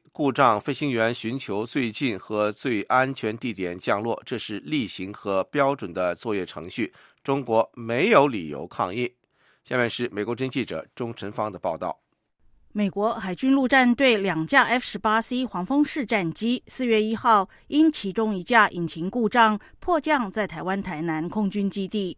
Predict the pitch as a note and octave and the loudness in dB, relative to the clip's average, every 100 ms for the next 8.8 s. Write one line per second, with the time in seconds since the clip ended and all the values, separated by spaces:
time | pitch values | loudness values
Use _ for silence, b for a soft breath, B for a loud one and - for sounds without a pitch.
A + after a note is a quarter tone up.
0 | b b - F3 F3+ F3+ F#3 F#3 G#3 F#3+ | b b -8 -4 -2 -2 -4 -2 0 0
1 | G3 F3+ D#3+ C4+ C#4+ - C#4+ - D3 D3 | 0 -8 -4 0 0 -2 -6 -6 -8 -6
2 | F3 E3+ D#3 D3 F3+ B B G3 E3+ E3 | -6 -4 -6 -8 -10 B B -4 -4 2
3 | D4+ C4+ - F#3 D#3+ F3+ F3+ A3 A3 G3 | 4 4 0 -8 -6 -6 -2 -2 2 2
4 | E3+ G#3 F3+ D#3+ G3 F3+ E3+ D#3+ F3 D4 | 2 0 -2 -2 -4 -6 -6 -6 -4 0
5 | D4 C4 B B - D#4 C4 C3 D3+ - | 0 0 B B 2 2 2 -4 -8 -2
6 | A#3 - _ A3+ D#3 D3+ D#3 C#3 C#3 G#3+ | 0 -2 _ -6 -6 -6 -8 -8 -4 0
7 | G#3+ A3+ - _ _ _ _ E3 D#3+ F3+ | 2 0 -4 _ _ _ _ -8 -6 -2
8 | F#3+ F3+ F3 E3+ D3+ - C#4 A3 | -2 -2 -8 -8 -10 0 2 2